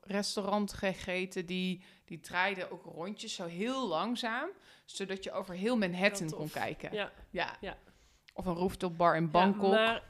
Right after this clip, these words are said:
Speaker 2: eerlijk is eerlijk, als je uit eten gaat, eh, gewoon in je woonplaats, dan ga je ook van, "Ik wil naar dat restaurant, want daar zit ik gezellig, daar zit ik fijn," of zo. Het gaat niet om van, "Daar is het mooi." Nee, daar is het eten goed en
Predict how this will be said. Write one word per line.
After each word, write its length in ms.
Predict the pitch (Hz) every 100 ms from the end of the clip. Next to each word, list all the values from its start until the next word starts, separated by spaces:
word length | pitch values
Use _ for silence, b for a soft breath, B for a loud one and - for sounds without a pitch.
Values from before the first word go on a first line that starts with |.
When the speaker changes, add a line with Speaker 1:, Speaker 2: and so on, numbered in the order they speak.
| - -
Speaker 2:
eerlijk 300 | 226 233 202
is 100 | 190
eerlijk, 440 | 196 196 180 -
als 160 | 226 -
je 60 |
uit 180 | 165 180
eten 300 | 214 262 240
gaat, 440 | 170 156 226 - -
eh, 120 | -
gewoon 380 | - 185 185 180
in 140 | 196
je 200 | 185 175 165
woonplaats, 720 | 180 214 143 147 247 - - b b b b _
dan 340 | 202 208 208 -
ga 240 | 185 202
je 180 | 240 226
ook 240 | 156 185 196
van, 460 | - 165 165 170
"Ik 140 | - 196
wil 140 | 190
naar 140 | 190 170
dat 180 | 226 240
restaurant, 380 | 202 185 208
want 220 | 185 170 -
daar 200 | 196 208
zit 200 | 208 220
ik 120 | -
gezellig, 500 | 180 180 151 147 -
daar 160 | 190 185
zit 140 | 202
ik 120 | 208
fijn," 380 | - 196 170 165
of 60 | 147
zo. 260 | 165 160 - B B
Het 80 | 185
gaat 140 | 208
niet 180 | 233 208
om 200 | 190 185
van, 380 | 180 170 175 180
"Daar 160 | 185
is 80 | 185
het 100 | 180
mooi." 300 | 175 190 175 180
Nee, 160 | 180
daar 120 | 180
is 80 | 185 175
het 100 | -
eten 240 | 185 180
goed 400 | 165 170 - - -
en 400 | 180 170 165